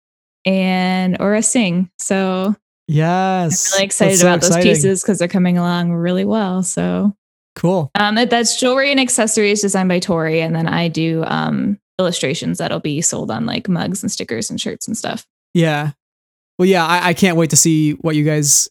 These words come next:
Speaker 2: create with that. And, uh, Zam is gonna be fun 'cause I know Savannah's working on her cosplay. Uh,
Speaker 1: Yes.
Speaker 2: so it's gonna
Speaker 1: Mm-hmm.
Speaker 2: all come together. So that's exciting.
Speaker 1: Mm-hmm.
Speaker 2: Well, thank you again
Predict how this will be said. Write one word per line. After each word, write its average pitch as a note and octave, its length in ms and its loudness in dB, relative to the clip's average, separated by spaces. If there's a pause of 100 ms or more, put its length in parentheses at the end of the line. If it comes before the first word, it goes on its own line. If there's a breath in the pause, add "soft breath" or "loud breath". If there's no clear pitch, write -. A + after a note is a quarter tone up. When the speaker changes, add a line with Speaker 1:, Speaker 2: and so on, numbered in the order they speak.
Speaker 2:
create D#3+ 280 0
with D#3 160 -2
that. D#3 360 -2 (200)
And, D3 340 0 (200)
uh, D#3+ 180 0
Zam D3+ 640 0 (320)
is D3 80 0
gonna D3+ 100 2
be D3 100 2
fun D3+ 240 -2
'cause D3 140 0
I D3+ 60 0
know D3+ 360 0
Savannah's D3+ 440 0
working D#3 240 0
on D3 100 2
her D3+ 100 2
cosplay. D3+ 680 0 (100)
Uh, F3 140 -2
Speaker 1:
Yes. E3 440 0
Speaker 2:
so D3+ 540 0 (480)
it's F#3 160 4
gonna F3 160 6
Speaker 1:
Mm-hmm. E3 60 0
Speaker 2:
all D#3+ 140 0
come D#3+ 260 0
together. D3 480 -2 (640)
So C#3 260 2
that's C#3 180 2
exciting. C#3+ 560 0 (460)
Speaker 1:
Mm-hmm. A3 60 6
Speaker 2:
Well, D#3+ 380 4 (120)
thank F3+ 180 2
you F#3+ 80 6
again D#3+ 360 2